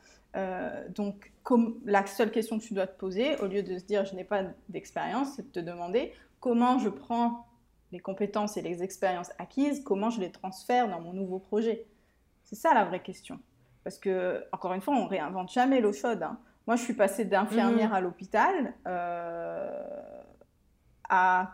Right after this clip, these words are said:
Speaker 1: coach business. Et, et je l'ai fait en, allez, en deux ans. Mais, mais qu'est-ce, mais j'ai mon fil rouge, en fait. J'ai mon fil rouge, c'est l'accompagnement. J'ai, j'ai été
Speaker 2: Mhm.
Speaker 1: infirmière, j'ai été formée à l'accompagnement, j'ai eu une compétence sur l'accompagnement des personnes malades.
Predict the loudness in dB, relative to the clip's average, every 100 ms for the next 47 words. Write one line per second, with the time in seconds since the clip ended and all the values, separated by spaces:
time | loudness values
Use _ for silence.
0 | 2 2 2 0 4 6 4 2 -6 -16
1 | _ _ _ _ _ _ 2 4 4 2
2 | 0 -6 _ _ _ _ 2 2 0 0
3 | 2 2 4 2 2 0 -2 -6 -10 -8
4 | -6 -8 -12 _ _ _ _ -4 2 4
5 | 4 2 0 -10 _ _ _ _ _ _
6 | -12 -10 -10 -14 _ _ _ _ _ _
7 | -6 -4 4 6 6 2 2 6 8 10
8 | 10 8 4 2 4 2 2 -2 -6 -10
9 | _ _ -2 0 0 0 2 2 0 -2
10 | 0 0 0 -2 0 -2 -4 -6 _ _
11 | _ _ -8 -4 -2 4 4 4 2 2
12 | 2 0 2 2 2 2 0 -2 -2 0
13 | 0 0 0 -2 -4 -8 -8 -4 -2 -2
14 | -4 -8 -8 -2 -2 -2 -4 -4 -8 -12
15 | -16 -4 4 4 2 -6 -6 -6 -6 -6
16 | -4 -8 -8 -4 -4 -4 -10 -10 -2 2
17 | 2 2